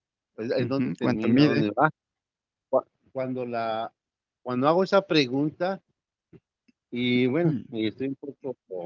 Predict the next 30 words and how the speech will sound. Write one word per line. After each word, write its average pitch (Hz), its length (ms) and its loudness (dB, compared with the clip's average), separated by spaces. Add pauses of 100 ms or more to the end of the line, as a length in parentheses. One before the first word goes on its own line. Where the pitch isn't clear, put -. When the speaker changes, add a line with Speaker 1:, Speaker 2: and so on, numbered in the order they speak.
(120)
Speaker 1:
porque 98 260 -16
a - 20 -8
veces 104 220 -12
ni 98 140 -4
siquiera - 360 -2
estoy 98 220 -4
en 98 80 -2
la 92 60 -4
pregunta, 87 500 -10 (1160)
eh, 113 600 4
lo 120 200 6
único 160 360 6
que - 120 4
aparece 120 640 4
así 127 400 -2
en 139 140 0
el, 90 500 -4
Speaker 2:
Mm. 67 140 -10 (1300)
Speaker 1:
y 120 100 -2
eso 139 160 4
me 156 80 8
aparece 117 320 0
como 98 220 -2
imagen, 104 440 4 (1500)
es, 139 480 2
eh, 107 600 0 (1700)
mar 135 360 8
oscuro, 113 500 -2
o 101 40 -6
sea, 113 580 4